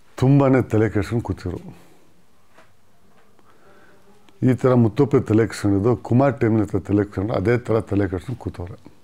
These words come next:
ಮುತ್ತೋಪರೆ ಮತ್ತು ಮುತ್ತೋಪರೆ ಟೀಮು. ನಮಗೆ ನೋಡಿದ ತಕ್ಷಣ ಅನಿಸ್ತು, "ಇದಕ್ಕೆ ಕೆಲಸಕ್ಕೋಸ್ಕರ" ಅಂತ. ಶ್ರೀಧರ್ ಕೇಳ್ತಾರೆ,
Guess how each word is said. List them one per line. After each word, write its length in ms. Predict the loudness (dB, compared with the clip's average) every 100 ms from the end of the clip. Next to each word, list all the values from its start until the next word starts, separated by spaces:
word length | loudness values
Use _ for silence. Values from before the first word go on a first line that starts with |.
| -20 -20 -20 -20 -20 -20 -20 -20 -14 -4
ಮುತ್ತೋಪರೆ 560 | -4 0 0 0 0 0
ಮತ್ತು 280 | 0 -2
ಮುತ್ತೋಪರೆ 500 | -4 -2 -4 -2 -6 -8 -4
ಟೀಮು. 300 | 0 0 -2 -12 -20 -20 -20 -20 -20 -20 -20 -20 -20 -20 -20 -20 -20 -20 _ -2
ನಮಗೆ 240 | 2 4
ನೋಡಿದ 200 | 4 4
ತಕ್ಷಣ 240 | 2 2 2
ಅನಿಸ್ತು, 320 | 2 2 2
"ಇದಕ್ಕೆ 240 | 4 2
ಕೆಲಸಕ್ಕೋಸ್ಕರ" 480 | -2 -4 -6 -8 -8
ಅಂತ. 180 | -10 -10 -14 -18 -20 _ _ _ _ _ _ _ _ _ -20 -2
ಶ್ರೀಧರ್ 360 | 2 4 4 2 -2
ಕೇಳ್ತಾರೆ, 440 | -2 -2 -8 -14